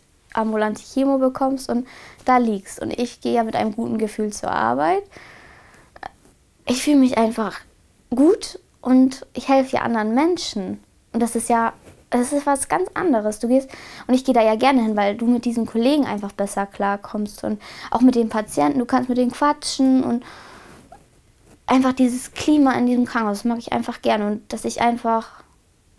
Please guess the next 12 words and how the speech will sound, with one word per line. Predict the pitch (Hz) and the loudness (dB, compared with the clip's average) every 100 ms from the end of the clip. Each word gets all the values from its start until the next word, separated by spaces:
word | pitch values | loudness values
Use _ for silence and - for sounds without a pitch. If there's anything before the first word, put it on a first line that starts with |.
| - | -10
ja, | 214 202 _ - | -8 -10 _ -2
fertig | 285 269 254 | 0 0 -2
gemacht | - 247 240 226 - | -2 0 0 -2 -6
und | 202 208 208 - - - - - _ _ - _ _ _ _ _ _ _ | -6 -4 -6 -12 -20 -20 -20 -20 _ _ -20 _ _ _ _ _ _ _
mit | 247 | -2
guter | 247 294 - 247 | 0 -4 -4 -4
<laughs> | - 285 | 0 4
Laune | 320 | 4
zur | 262 277 | 4 2
Arbeit | - 269 226 208 | 2 2 0 -2
gehen | - 196 208 | -2 -4 -4
kann. | 202 202 214 | -6 -6 -6